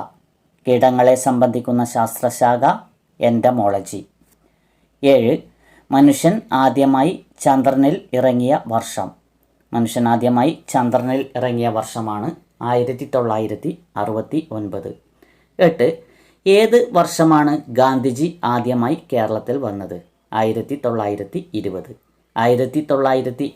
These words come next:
ഇരുപതിലാണ് ഗാന്ധിജി ആദ്യമായി കേരളത്തിൽ വന്നത്.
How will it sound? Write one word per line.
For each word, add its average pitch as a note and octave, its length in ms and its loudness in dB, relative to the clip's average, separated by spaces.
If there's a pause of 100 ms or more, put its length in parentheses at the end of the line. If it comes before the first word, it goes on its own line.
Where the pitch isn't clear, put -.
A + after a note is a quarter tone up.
ഇരുപതിലാണ് A#2+ 680 0 (240)
ഗാന്ധിജി A#2+ 520 0 (280)
ആദ്യമായി A2+ 460 -4 (100)
കേരളത്തിൽ G#2+ 560 -4
വന്നത്. F#2 340 -8